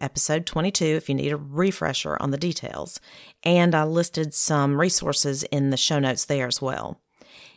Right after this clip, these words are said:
It's critical that you get this right because there can be a fine line between consequences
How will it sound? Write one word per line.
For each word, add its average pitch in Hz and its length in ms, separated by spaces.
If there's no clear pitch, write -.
It's 175 260
critical - 720
that 147 220
you 147 140
get 143 280
this 139 220
right - 460
because 143 400
there 151 180
can 160 180
be 151 160
a 147 140
fine 151 460
line 165 520
between 143 520
consequences 139 1040